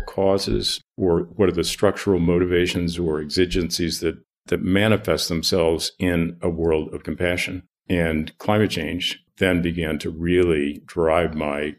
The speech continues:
thinking and my questioning. What it came down for me was, well, what would a set of structural relationships that demanded that we do the right thing collectively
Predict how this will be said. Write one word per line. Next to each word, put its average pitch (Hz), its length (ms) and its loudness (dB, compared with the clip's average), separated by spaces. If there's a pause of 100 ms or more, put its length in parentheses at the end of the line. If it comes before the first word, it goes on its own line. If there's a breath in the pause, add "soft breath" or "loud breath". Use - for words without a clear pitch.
(100)
thinking 85 540 -4
and 73 120 -6
my 82 320 -8 (200)
questioning. 73 720 0 (340)
What 87 140 2
it 82 60 -10
came 92 180 0
down 82 220 0
for - 120 -10
me 87 480 2 (120)
was, 80 440 2
well, 82 280 -2
what 123 220 4
would 92 280 0
a 90 80 -4
set 107 300 4
of 90 80 0
structural 101 440 2
relationships 85 720 2
that 80 180 -4
demanded 80 640 -2
that 82 160 -2
we 85 160 0
do 87 160 0
the 80 100 -2
right 80 400 -2
thing 80 300 0
collectively 82 840 -2